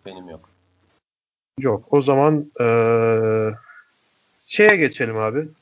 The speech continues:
Speaker 2: Sezonun ödüllerine geçelim.
Speaker 1: Hadi bakalım.
Speaker 2: Ee, sezon ödülleri iki farklı kategori ödül, yani kategori değil mi? İki farklı şekilde ödül vereceğiz. Bir,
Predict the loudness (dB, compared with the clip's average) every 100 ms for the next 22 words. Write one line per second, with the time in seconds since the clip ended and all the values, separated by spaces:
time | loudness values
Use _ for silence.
0 | _ _ _ _ _ _ _ -4 -2 0
1 | 0 -2 -2 -4 -4 -6 -10 -10 -12 -14
2 | _ _ _ _ _ _ -16 -16 -14 -18
3 | -18 -20 _ _ _ _ _ _ _ _
4 | _ -10 -8 -6 -8 -8 -10 -10 -12 -16
5 | -20 -20 -20 _ _ _ _ _ _ _
6 | _ -20 -2 -2 0 -2 -2 -4 -6 -2
7 | 0 4 2 2 -4 -12 -4 -4 -4 -2
8 | -2 -2 -4 -4 -2 -2 -2 -2 -2 -2
9 | -2 -4 -6 -8 -6 -2 2 2 2 -2
10 | -4 -6 -4 -2 -4 -6 -6 -4 0 2
11 | 2 0 -6 -6 -2 -2 -2 -2 0